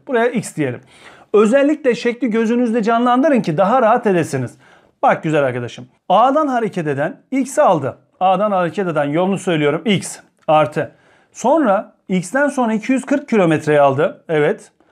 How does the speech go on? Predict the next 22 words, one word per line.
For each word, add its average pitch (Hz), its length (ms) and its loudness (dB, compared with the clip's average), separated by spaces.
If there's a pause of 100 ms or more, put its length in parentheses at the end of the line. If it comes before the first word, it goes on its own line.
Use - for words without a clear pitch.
(160)
Sonra 240 520 2
döndü. 214 580 0 (200)
C'ye 170 340 0
kadar 214 300 2
geldiğinde 156 520 0
bir 262 100 0
iki 254 160 -4
yüz 247 120 -4
kırk 240 200 -6
kilometre 185 500 0
daha 151 160 4
aldı. 123 320 0
A'dan 214 320 2
hareket 165 340 -2
eden. 131 240 -8 (420)
Ne 269 260 2
ile? 254 320 0
Üç 262 280 -4
V 180 200 0
ile 190 340 0 (120)
çarpı 220 580 0 (100)
zaman. 156 420 -2